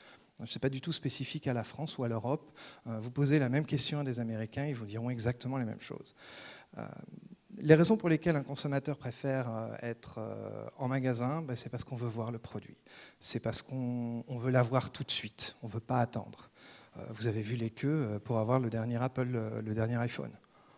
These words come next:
Bon, super facile de le commander online, le dernier iPhone. Pourquoi faire la queue ?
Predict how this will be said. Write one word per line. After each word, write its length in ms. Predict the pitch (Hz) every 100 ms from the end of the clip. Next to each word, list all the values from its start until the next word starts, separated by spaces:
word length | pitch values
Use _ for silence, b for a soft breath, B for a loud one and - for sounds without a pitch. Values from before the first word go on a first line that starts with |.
| b
Bon, 80 | - -
super 380 | - - 110 113
facile 320 | 151 143 269
de 60 | 175
le 60 |
commander 360 | 139 127 123 120
online, 340 | 117 117 117
le 80 | 113
dernier 260 | 107 101 107
iPhone. 380 | 104 101 120 95 B B B
Pourquoi 300 | - 147 180
faire 180 | 180 127
la 100 | 110
queue ? 200 | - 95